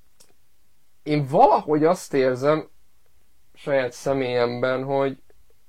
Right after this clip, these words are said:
hogy pont azért, mert ez az egész projekt, a Zoo,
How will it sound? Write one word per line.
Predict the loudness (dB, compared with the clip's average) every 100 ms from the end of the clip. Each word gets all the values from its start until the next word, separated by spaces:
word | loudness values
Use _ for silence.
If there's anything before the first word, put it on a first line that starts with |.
| -20 -20 -20
hogy | -8 -2 -2 -2
pont | 2 2 2
azért, | 0 0 -2 -2
mert | -6 -4
ez | -6
az | -4
egész | -2 0 -2 -2 -6 -4
projekt, | 0 0 -4 -10
a | -12
Zoo, | -6 -6 -6